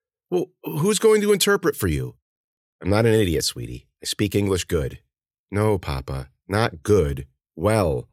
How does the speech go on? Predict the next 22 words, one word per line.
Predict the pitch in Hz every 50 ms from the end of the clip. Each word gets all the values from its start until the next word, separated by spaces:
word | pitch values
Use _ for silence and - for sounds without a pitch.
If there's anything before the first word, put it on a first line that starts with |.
| _ _ -
I | 82
speak | 80 - - 110 107 98
English | - 113 110 101 101 95 -
well." | 87 82 98 107 101 85 71 64 60 _ _ _ _ _ _ _ _ _ _ _ -
Diego | - 110 123 131 139 131 151 143
flapped | 123 - 113 113 117 120 -
out | 131 120 120
a | 127 123
shirt, | - - 73 69 67 - _ -
laughing, | 80 90 95 90 85 - 69 67 67 _ _
and | - 78 78
hung | - 107 110 117
it | -
on | 87 92
the | 90 85
line. | 80 69 64 60 58 58 58 _ _ _ _ _ _ _ _ _ -
"Maybe | - 85 90 95 98
I | 92
should | 90 - 92
watch | 85 92 90 90 -
more | - 92 92 87
movies. | 85 92 101 78 76 67 62 - -